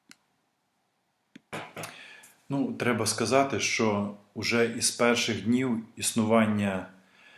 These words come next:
апостольської церкви, коли ще не було властиво самих, е, ранньохристиянських творів, апостольських книг,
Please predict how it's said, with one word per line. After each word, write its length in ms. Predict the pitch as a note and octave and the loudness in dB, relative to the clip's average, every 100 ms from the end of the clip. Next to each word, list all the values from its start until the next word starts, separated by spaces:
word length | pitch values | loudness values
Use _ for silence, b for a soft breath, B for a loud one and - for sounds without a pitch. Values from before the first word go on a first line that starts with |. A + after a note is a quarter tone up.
| b b | b b
апостольської 760 | G#2 - A2 - A2 - A2+ G#2+ | -8 -2 0 0 -2 -2 0 0
церкви, 640 | G#2+ B2+ C3+ A2+ G#2 G2+ | 2 4 4 2 -4 -4
коли 260 | G2+ G#2 G#2+ | -4 -4 0
ще 240 | G#2 A#2+ | 0 4
не 120 | A2+ A2 | 6 6
було 600 | A2+ C3 A2+ G#2 G2 G2+ G2 | 4 4 4 2 -2 -10 -4
властиво 500 | A2 - A#2+ G#2+ G2+ | -2 0 0 0 0
самих, 600 | - A2 A#2 A#2 - - b b b b b b _ _ - | 0 2 4 2 0 -14 b b b b b b _ _ -8
е, 640 | G2+ G2 F#2+ F#2+ F#2 F#2+ | -6 -4 -4 -4 -4 0
ранньохристиянських 1120 | A#2 A#2 A2+ A#2 A2 - A2+ A2+ A2+ - F#2+ | 2 4 2 0 -4 2 4 4 2 -4 -8
творів, 680 | - G2+ A#2 C3+ A#2+ A2+ A2 - | -10 -2 4 4 4 0 -4 -14
апостольських 800 | - G#2 A2 G#2 - G2+ - G#2+ | -6 -4 -2 -2 -2 -4 -4 -4
книг, 320 | A#2 B2 C3+ | 0 0 0